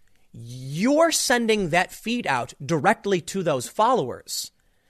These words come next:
Now they're asking to get the feed from you, but you are posting a message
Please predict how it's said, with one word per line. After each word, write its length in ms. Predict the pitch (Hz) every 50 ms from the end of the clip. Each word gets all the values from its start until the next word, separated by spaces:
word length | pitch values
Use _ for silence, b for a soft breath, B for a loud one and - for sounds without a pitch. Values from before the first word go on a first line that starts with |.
| _ -
Now 140 | - 185 196
they're 300 | 175 175 226 247 - -
asking 460 | 156 165 202 226 220 - - 190 180
to 120 | - 170 151
get 160 | 190 180 -
the 60 | -
feed 260 | - - 196 180 147
from 260 | - - 170 143 139 175
you, 220 | 247 262 202 139
but 180 | 127 185 - 160
you 140 | 190 196
are 220 | - 175 214 254 -
posting 380 | - - 214 214 - 202 170
a 40 | 156
message 480 | 170 208 233 - - 139 127 - -